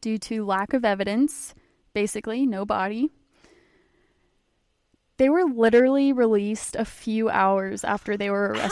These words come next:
Speaker 1: arrested.
Speaker 2: Okay, so, but I, he confessed to, if anything, he confessed to
Speaker 1: To fucking with a dead body.
Speaker 2: Yeah, that's a crime. You can go to jail for fucking with a dead, like, if there's a dead body and you don't report it, you can go to jail for that. We talked about it the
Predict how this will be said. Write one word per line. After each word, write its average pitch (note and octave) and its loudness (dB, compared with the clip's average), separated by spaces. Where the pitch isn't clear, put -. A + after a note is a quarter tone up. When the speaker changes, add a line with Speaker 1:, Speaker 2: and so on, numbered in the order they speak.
Speaker 1:
arrested. - -4
Speaker 2:
Okay, E4+ -4
so, E4 -8
but - -8
I, E4+ -10
he F4+ -4
confessed - -8
to, D#4+ -6
if D4 -6
anything, C#4+ -6
he D#4 -10
confessed - -10
to - -6
Speaker 1:
To G#4 2
fucking A4+ 4
with A4 4
a G4 4
dead F4+ 6
body. D#4+ 6
Speaker 2:
Yeah, G#4 0
that's F4+ 0
a G#4+ -6
crime. F4 -6
You B3 -6
can C#5 -6
go F#4+ 0
to F#4 -4
jail E4 0
for D4 -6
fucking F4 -2
with D#4 -2
a C#4+ -6
dead, C#4 0
like, D4 0
if D#4+ -10
there's F#4+ -2
a G#4 -6
dead E4+ 0
body D4+ 2
and C4+ -8
you C4 -8
don't C#4+ -4
report D4+ -2
it, D4+ -6
you D#4 -12
can - -20
go A4 4
to B4 0
jail A#4 2
for - -2
that. D#4 0
We E4 -4
talked - -6
about C5+ 2
it B4+ 0
the C5+ 2